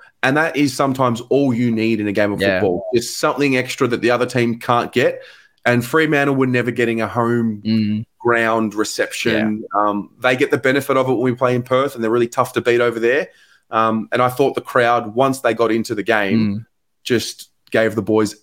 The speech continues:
Speaker 1: a little
Speaker 2: Yeah.
Speaker 1: bit more.
Speaker 2: And, and you probably see it with Charlie Curnow as well. Like, every time he kicks that goal, he's grabbing the jumper, he's pointing to the fans. Like, he clearly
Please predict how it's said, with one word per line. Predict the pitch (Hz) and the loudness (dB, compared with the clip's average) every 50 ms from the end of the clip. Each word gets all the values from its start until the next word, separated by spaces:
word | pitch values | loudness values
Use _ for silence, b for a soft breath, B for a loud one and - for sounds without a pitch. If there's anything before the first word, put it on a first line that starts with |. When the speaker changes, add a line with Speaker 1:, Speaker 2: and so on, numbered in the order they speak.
| _ | _
Speaker 1:
a | - 208 | 0 0
little | 196 185 160 151 147 | 2 2 2 2 2
Speaker 2:
Yeah. | 131 | 2
Speaker 1:
bit | 135 123 104 | 0 0 0
more. | 107 104 95 87 80 80 _ _ _ _ _ _ _ _ _ _ _ _ B B B B B B | 0 -2 -2 -4 -6 -10 _ _ _ _ _ _ _ _ _ _ _ _ B B B B B B
Speaker 2:
And, | 196 208 | -2 2
and | 175 226 220 | 2 2 2
you | 262 | 2
probably | - 262 277 349 381 | 2 2 2 2 2
see | - - - 208 185 | 0 0 0 0 0
it | 190 | 2
with | 185 185 180 | 2 0 0
Charlie | - - 170 143 147 156 143 139 | 0 0 0 2 2 0 0 -2
Curnow | - 147 135 135 139 139 135 131 | -2 -2 0 0 0 0 0 0
as | 127 120 117 | -2 -2 -2
well. | 131 135 139 | 0 0 0
Like, | 135 131 127 - - | 0 -2 -6 -6 -4
every | 156 160 170 165 160 | -2 0 0 0 -2
time | 160 - 170 156 151 | 0 0 0 0 0
he | 143 | -2
kicks | - - 151 - - | -4 -6 -6 -2 0
that | 147 139 - - | 0 0 0 0
goal, | - 131 131 135 | 0 2 2 2
he's | 139 143 127 | 0 0 0
grabbing | - 170 147 156 156 156 | 0 0 0 0 0 -2
the | 151 147 | -2 -2
jumper, | 131 - 139 131 131 127 139 131 131 131 131 | 0 0 0 2 0 -2 -2 -2 0 0 0
he's | 131 143 139 | -2 -2 -4
pointing | - - 160 156 156 151 156 | -4 -2 0 0 0 0 -2
to | 147 147 | -4 -4
the | 139 139 | -6 -6
fans. | - - 135 127 131 131 131 131 | -4 -2 -2 0 0 0 -2 -2
Like, | 131 127 | -2 0
he | 160 180 196 | 0 -2 -2
clearly | - - - 175 165 165 160 160 156 147 135 | -2 -2 0 2 2 2 2 2 0 -2 -4